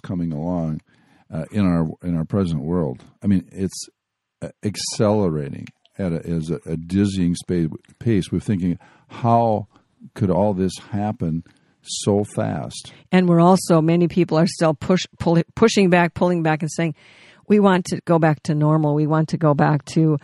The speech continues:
Speaker 2: our everyday weekend world where, you know, we go to work, we drive our cars, we, uh,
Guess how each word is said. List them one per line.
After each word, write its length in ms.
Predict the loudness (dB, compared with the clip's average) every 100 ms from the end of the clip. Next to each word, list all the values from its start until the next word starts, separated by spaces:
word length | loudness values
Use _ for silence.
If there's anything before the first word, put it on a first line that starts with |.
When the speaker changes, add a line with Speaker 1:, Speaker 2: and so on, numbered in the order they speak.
| -8 _ _
Speaker 2:
our 180 | 0 2
everyday 640 | 2 2 2 4 4 4 2 -4 _ _ _ _ _ _ -12 0
weekend 540 | 2 4 2 2 2
world 480 | 2 4 6 4 2
where, 360 | 2 4 4 0 -8 _
you 140 | 0 4
know, 300 | 6 6 6
we 280 | 4 4 2
go 220 | 2 4
to 80 | 4
work, 400 | 4 4 4 0
we 80 |
drive 260 | 2 4 4
our 120 | 2
cars, 480 | 2 4 4 4 2
we, 260 | 2 2 -2 -12 -20
uh, 60 | _